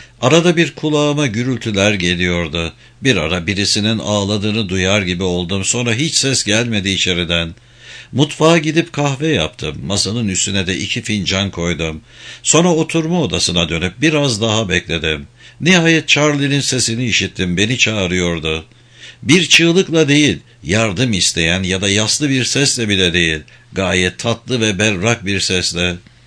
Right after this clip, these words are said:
Yatak odasına girdim. Komodinin üstünde Osano'nun Tiffany'den aldığı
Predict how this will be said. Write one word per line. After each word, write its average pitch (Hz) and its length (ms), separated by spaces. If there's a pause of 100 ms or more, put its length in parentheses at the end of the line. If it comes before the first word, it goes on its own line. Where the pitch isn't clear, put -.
(600)
Yatak 175 320
odasına 85 480
girdim. 76 500 (260)
Komodinin 160 580
üstünde 87 460
Osano'nun 101 760
Tiffany'den 135 720
aldığı 98 640